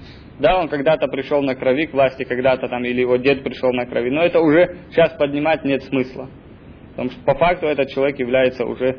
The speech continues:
правителем. И Мухаммад, саллаллаху алейхи ва саллям, говорил по поводу вот этого всего, он говорил, что, э, лучший из веков, из, век имеется в виду там не, не обязательно сто лет,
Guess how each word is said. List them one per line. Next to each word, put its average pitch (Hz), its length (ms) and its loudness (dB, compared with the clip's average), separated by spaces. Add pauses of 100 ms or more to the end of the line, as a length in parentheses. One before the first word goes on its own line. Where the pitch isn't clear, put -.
(140)
правителем. 123 560 -4 (720)
И 139 80 0
Мухаммад, 175 360 2
саллаллаху 165 280 2
алейхи 160 140 2
ва 143 40 2
саллям, - 0 -
говорил 147 420 4
по 127 120 2
поводу 123 580 2
вот 131 100 -6
этого 123 280 2
всего, 156 400 2 (720)
он 147 160 2
говорил, 143 400 6
что, 139 420 2
э, 123 400 0 (280)
лучший 160 440 2
из 131 120 -2
веков, 180 420 2 (800)
из, 131 260 -2 (420)
век 143 280 2
имеется 139 320 0
в 135 40 -2
виду 135 140 -4
там 131 220 0
не, 131 140 0
не 135 100 0
обязательно 127 360 -2
сто 120 200 -2
лет, 113 220 -4